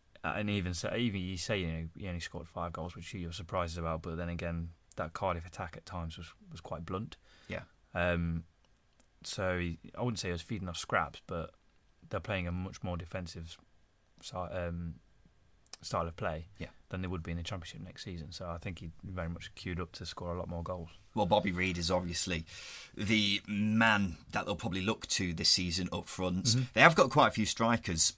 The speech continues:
Speaker 2: in their squad, actually. They've got Kenneth Zohore, Gary Medine, Danny Ward. So they've got plenty of options. But I look at that team and think they could probably do with another striker.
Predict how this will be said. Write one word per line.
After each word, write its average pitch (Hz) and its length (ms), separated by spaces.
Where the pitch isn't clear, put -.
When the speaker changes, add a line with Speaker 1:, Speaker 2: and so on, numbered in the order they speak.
Speaker 2:
in 104 120
their 101 80
squad, 82 240
actually. 80 280
They've 85 140
got - 180
Kenneth 85 240
Zohore, 110 720
Gary 87 220
Medine, 98 600
Danny 92 280
Ward. 90 480
So - 120
they've 120 120
got - 200
plenty 160 360
of 110 100
options. - 600
But - 100
I 131 160
look 139 200
at 127 80
that 104 180
team 104 200
and 92 100
think - 520
they - 80
could - 140
probably 117 540
do 90 160
with 85 100
another 85 260
striker. 127 600